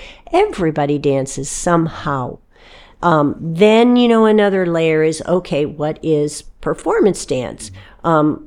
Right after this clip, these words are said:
you know, to you or to me or, or to Joe Schmo who's never seen it before? Our goal is to reach into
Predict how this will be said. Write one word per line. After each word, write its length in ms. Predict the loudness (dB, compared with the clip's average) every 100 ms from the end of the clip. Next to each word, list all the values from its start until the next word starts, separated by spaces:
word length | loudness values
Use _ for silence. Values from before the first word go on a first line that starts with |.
| -2
you 120 | 0
know, 180 | 0 -4
to 200 | -6 -2
you 280 | 2 2 0
or 120 | -8
to 200 | -14 -4
me 400 | 0 2 2 0 -4
or, 400 | -4 -2 -4 -4
or 260 | -4 -6
to 640 | -6 -8 -4 -4 -4 -8 -12 -16
Joe 220 | -4 -2
Schmo 360 | -2 -2 -2 0
who's 180 | -2 -2
never 220 | -2 -2
seen 300 | -4 -2 -2
it 120 | -2
before? 320 | -8 -14 -8 -4
Our 100 | -2
goal 360 | 2 2 2
is 140 | 0 -4
to 180 | -8 -4
reach 340 | -2 -2 -2
into 680 | 0 0 -2 -2 0 0